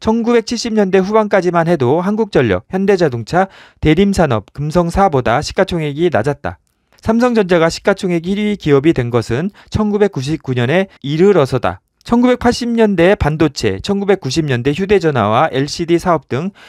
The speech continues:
미래 신수종 사업에 적극적으로 진출함으로써 오늘날 시가총액 일 위 기업으로 변신할 수 있었다. 그러니까 현재 장기간 상승한 기업을 보고 과거부터 그 기업을 장기 투자했으면 돈을 벌 수 있다고 이렇게 얘기를 하는데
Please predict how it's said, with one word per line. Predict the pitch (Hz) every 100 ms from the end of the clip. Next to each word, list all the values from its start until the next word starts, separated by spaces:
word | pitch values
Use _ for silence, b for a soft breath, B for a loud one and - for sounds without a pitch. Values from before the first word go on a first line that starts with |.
| B
미래 | 135 143 156
신수종 | - 214 202 196 208 202
사업에 | 208 208 135 117 143
적극적으로 | 127 165 - 160 156
진출함으로써 | 147 147 - 175 156 127 110 143 180 B B -
오늘날 | 123 135 156 175
시가총액 | - 202 190 180 170
일 | 202 214
위 |
기업으로 | 170 139 123 160
변신할 | 135 120 139 123
수 | -
있었다. | 135 110 - 95 b b
그러니까 | 160 226 214 - 135 127 123 101 - _
현재 | - 285 294 277 277 269 262 208 - _
장기간 | - 170 214 254 247 247 247 240 b b
상승한 | _ 269 294 262 254 254 247 220
기업을 | - 170 180 160 175 190 180
보고 | - 131 175 156 92 b b -
과거부터 | 151 156 214 208 - 156 147 156 131 98 - _ _ _ _
그 | 202 180
기업을 | 170 160 170
장기 | - 147 196
투자했으면 | 202 202 185 190 180 165
돈을 | 156 196 214
벌 | 151
수 | 135
있다고 | 165 151 139
이렇게 | 123 135
얘기를 | 113 123 160
하는데 | 165 131 185 147